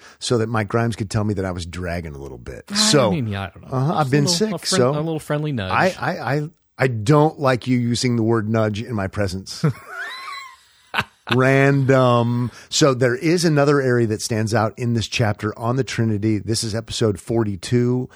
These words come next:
Speaker 1: We're dealing with John Owen and Trinitarianism.
Speaker 2: Yes.
Speaker 1: And in this chapter, he also points out the fact that John Owen was someone who was passionate
Speaker 2: To reject.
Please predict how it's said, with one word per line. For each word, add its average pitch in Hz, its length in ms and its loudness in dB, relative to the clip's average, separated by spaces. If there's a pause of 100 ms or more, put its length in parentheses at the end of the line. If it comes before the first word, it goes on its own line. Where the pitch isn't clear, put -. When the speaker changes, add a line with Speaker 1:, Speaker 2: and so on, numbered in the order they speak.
(140)
Speaker 1:
We're 104 140 -4
dealing 107 280 -2
with 90 140 -6
John 107 360 0
Owen 110 260 0
and 95 140 -4
Trinitarianism. 107 1000 -4
Speaker 2:
Yes. 104 380 -6
Speaker 1:
And 92 160 -6
in 117 120 -4
this 123 160 -2
chapter, 113 440 -2
he 92 220 -8
also 131 420 -2
points 110 280 -2
out 95 120 -6
the 98 80 -8
fact 101 240 -6
that 98 120 -6
John 120 360 -2
Owen 92 480 -4 (340)
was 101 180 -4
someone 123 360 0
who 107 160 0
was 117 240 2
passionate 160 1000 -2 (400)
Speaker 2:
To - 120 -4
reject. 101 800 -6